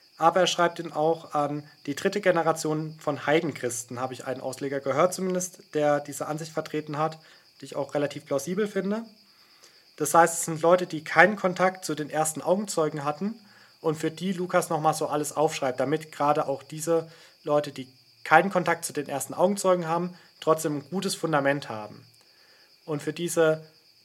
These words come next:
dritte Generation der Heidenchristen ist es ja erstmal nicht wichtig, wann Jesus wiederkommt, sondern für die ist als allererstes wichtig, dass er für sie gekommen ist. Vielleicht deswegen auch, ich glaub, es war dein erster Punkt, den du genannt hast, diesen Schwerpunkt auf die Weihnachtsgeschichte, Jesus kommt.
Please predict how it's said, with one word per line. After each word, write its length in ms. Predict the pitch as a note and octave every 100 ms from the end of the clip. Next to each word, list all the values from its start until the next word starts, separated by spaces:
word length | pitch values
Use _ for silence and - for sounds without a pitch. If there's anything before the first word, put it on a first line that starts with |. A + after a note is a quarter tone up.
| -
dritte 220 | G3+ A3+
Generation 760 | F#3+ F3+ E3+ E3+ - F3 F#3
der 160 | D#3+ C3+
Heidenchristen 640 | E3+ F#3+ F3+ F3 E3+ E3
ist 100 | D3+
es 60 | D3
ja 80 | D3
erstmal 300 | C#3+ D#3 D3+
nicht 200 | F#3 -
wichtig, 520 | E3+ - F#3 F#3+ - _ _ _ -
wann 200 | D3 E3+
Jesus 400 | D#3+ D#3 D3 -
wiederkommt, 680 | F3 G#3 - F3 A#3+ - - _ _
sondern 300 | - E3+ D#3+
für 140 | D#3+ D3+
die 140 | F3
ist 140 | F3 D#3+
als 280 | D3+ -
allererstes 500 | D#3+ E3+ E3 D#3+ -
wichtig, 320 | D#3+ D#3+ E3 D#3+
dass 160 | D3+
er 100 | D3+
für 120 | C#3+
sie 180 | C#3+ D#3+
gekommen 420 | E3 C#3+ B2+ B2 A#2+
ist. 260 | B2 - _ - _ _
Vielleicht 320 | - D3 D3
deswegen 400 | E3+ D#3+ E3 D#3+
auch, 300 | D#3+ D3+ D#3 - _ -
ich 80 | -
glaub, 160 | D3+
es 120 | D3 -
war 80 |
dein 140 | D3 C#3
erster 300 | F3+ G3 G#3
Punkt, 240 | - F#3
den 100 | F3
du 80 | E3
genannt 320 | E3 D#3+ D#3
hast, 220 | D#3+ D#3 - - -
diesen 200 | C#3 D3
Schwerpunkt 440 | - D#3+ E3 E3+
auf 120 | D3 -
die 120 | C3
Weihnachtsgeschichte, 720 | E3+ G3+ G3+ E3 - D#3+ D#3+
Jesus 400 | C#3+ D#3 C#3+ -
kommt. 400 | - E3+ G#3+ -